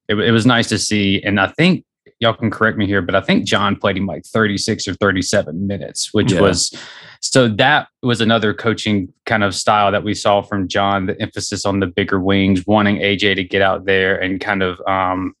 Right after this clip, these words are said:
Speaker 1: be able to switch a little bit more. What were y'all's thoughts on that? 'Cause we kinda saw it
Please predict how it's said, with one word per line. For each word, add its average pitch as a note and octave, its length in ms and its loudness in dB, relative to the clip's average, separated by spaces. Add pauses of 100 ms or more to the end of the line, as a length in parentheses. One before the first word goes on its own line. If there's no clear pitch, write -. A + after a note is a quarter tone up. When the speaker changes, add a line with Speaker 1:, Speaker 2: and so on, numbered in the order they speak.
(120)
Speaker 1:
be A2 100 2
able F#2+ 140 2
to F#2+ 80 -2
switch - 320 0
a G#2 60 2
little G2 180 0
bit F#2+ 160 -2
more. F#2+ 400 0 (480)
What C#3+ 100 4
were C#3+ 100 4
y'all's B2+ 280 2
thoughts A2+ 280 2
on G#2+ 160 2
that? G2+ 280 -2
'Cause G#2 140 -8
we G#2+ 80 -2
kinda A2 260 0
saw G#2 220 2
it G2 140 -2